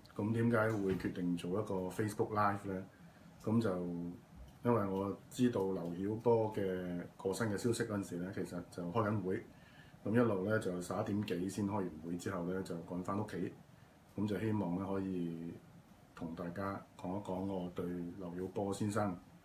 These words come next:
過身嘅一啲個人嘅感受。咁我諗同我哋呢個年紀嘅人呢，其實對劉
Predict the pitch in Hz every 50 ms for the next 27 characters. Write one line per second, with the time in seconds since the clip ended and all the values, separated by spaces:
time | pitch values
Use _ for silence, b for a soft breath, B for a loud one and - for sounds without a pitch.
0 | - - - - - 101 95 92 - 110 101 98 87 - - - - - - -
1 | - - - - - - - - - - - 95 90 90 87 87 85 87 90 95
2 | - 104 101 101 - - 95 87 85 85 85 85 - 80 80 90 90 - - 90
3 | 87 - - - - - - - - - - - - - - - - - - -
4 | - - - 143 143 117 110 110 107 107 120 135 139 143 143 143 143 143 135 -
5 | 101 95 92 95 90 95 92 90 87 87 90 87 - 120 131 123 107 98 95 92
6 | 90 82 80 82 - 90 104 107 98 92 82 82 85 95 98 104 107 95 85 82
7 | 82 - - - - - 98 92 92 90 90 87 87